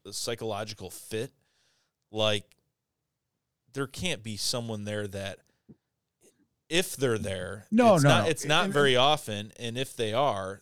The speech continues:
Speaker 1: they're probably strictly told, like, "Don't engage with them, don't talk to 'em, don't,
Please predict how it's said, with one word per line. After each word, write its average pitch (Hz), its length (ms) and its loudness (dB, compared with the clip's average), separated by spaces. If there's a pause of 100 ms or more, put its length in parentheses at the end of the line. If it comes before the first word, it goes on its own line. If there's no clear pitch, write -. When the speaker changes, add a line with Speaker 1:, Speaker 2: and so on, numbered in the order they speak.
Speaker 1:
they're 113 220 -4
probably 127 480 -2
strictly 127 720 -2
told, 107 460 -2
like, 95 300 -10 (640)
"Don't 113 200 -2
engage 127 320 2
with 135 80 -10
them, 139 220 -6 (100)
don't 107 200 -8
talk 107 300 0
to 139 120 -8
'em, 147 240 -10 (280)
don't, 107 240 -8